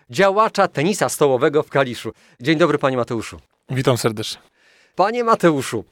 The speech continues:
Speaker 1: tenis stołowy w Kaliszu nie jest tak bardzo popularną dyscypliną, ale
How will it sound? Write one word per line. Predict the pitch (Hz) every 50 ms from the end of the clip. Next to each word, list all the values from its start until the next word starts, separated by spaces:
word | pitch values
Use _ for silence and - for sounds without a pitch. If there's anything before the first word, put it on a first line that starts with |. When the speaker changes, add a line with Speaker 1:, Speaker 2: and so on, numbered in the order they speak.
| _ _
Speaker 1:
tenis | - - 233 233 233 180 - -
stołowy | - - 175 160 147 131 117 117 165 -
w | -
Kaliszu | - 165 147 135 123 - - 170 185 208 208 202 180 175 170 175
nie | 180 180 202 226 269 294
jest | 294 247 - - -
tak | - 135 101
bardzo | 110 107 151 156 151 131 135 139
popularną | - 123 - 131 139 143 143 143 135
dyscypliną, | 131 127 - - 147 139 113 110 113 151 185 -
ale | - 147 139 143 180 220 220